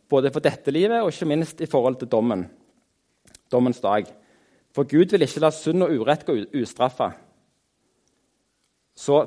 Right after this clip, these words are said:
takk Gud for at Jesus kom. Det må vi legge til i en sånn setting. På en måte så er det vel to grøfter å havne i rundt dette spørsmålet. Både den grøften hvor en sier at det aldri er noen sammenheng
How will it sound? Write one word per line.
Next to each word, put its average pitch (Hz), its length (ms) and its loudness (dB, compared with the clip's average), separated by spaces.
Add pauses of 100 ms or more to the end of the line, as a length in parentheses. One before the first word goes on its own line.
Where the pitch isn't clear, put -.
takk 170 260 0
Gud 196 240 0
for 170 140 0
at 160 100 -4
Jesus 165 340 2
kom. 98 260 0 (320)
Det 131 80 2
må 143 120 4
vi 147 80 2
legge 123 240 2
til 127 380 4
i 120 60 4 (180)
en 117 100 -4
sånn 117 480 -4
setting. 113 380 -8 (4000)
På 180 160 8
en 208 160 8
måte 190 320 6
så 202 80 4
er 196 80 8
det 202 80 6
vel 196 160 4
to 208 320 4
grøfter 170 400 2
å 156 60 2
havne 135 340 4
i 156 160 2 (140)
rundt 143 180 0
dette 127 180 -4
spørsmålet. 120 640 -4
Både 151 240 6
den 170 160 2
grøften 165 420 -2
hvor 147 140 -2
en 147 100 0
sier 131 220 2
at 139 160 2
det - 80 -4
aldri 120 320 0
er 135 80 4
noen 170 180 -2
sammenheng 196 520 0